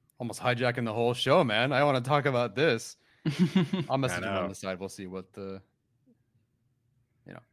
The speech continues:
Speaker 3: Well, do you think, uh, do you think he hits twenty? Let's, let's, let's, uh,
Speaker 1: No.
Speaker 3: start there, and then we'll get to our top ten quarterbacks. Do you think he hits twenty
Speaker 2: Probably
Speaker 3: per
Speaker 2: not.
Speaker 3: year?
Speaker 1: No, I, I think, like, Arjun has him, you know, ahead of Minkah. Understandable, deservedly so. I don't think he breaks twenty.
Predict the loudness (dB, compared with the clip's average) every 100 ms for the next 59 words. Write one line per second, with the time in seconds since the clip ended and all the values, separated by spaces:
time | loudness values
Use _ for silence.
0 | _ _ _ _ _ 2 6 8 8 8
1 | 8 8 8 8 6 2 2 2 2 2
2 | -2 -4 2 2 0 -6 -6 -4 -4 -4
3 | -6 -4 -4 -4 0 0 2 2 0 -2
4 | -2 -2 -4 -2 -4 -2 -4 -4 -8 -6
5 | -6 -6 -8 -6 -4 -6 -6 -4 -4 -4
6 | -6 -10 -14 _ _ _ _ _ _ -6
7 | -4 -4 -2 0 2 0 0 -2 -2 -2
8 | -2 -4 -4 -4 -4 -6 -8 -12 -12 -10
9 | -8 -6 -4 -4 -6 -4 -2 -2 -6 _
10 | _ _ _ _ -10 -8 -6 -4 -4 -2
11 | -2 -4 -8 _ -10 -8 -8 -8 -8 -8
12 | -8 -10 _ _ _ -8 -8 -8 -12 -14
13 | -14 -14 -14 -16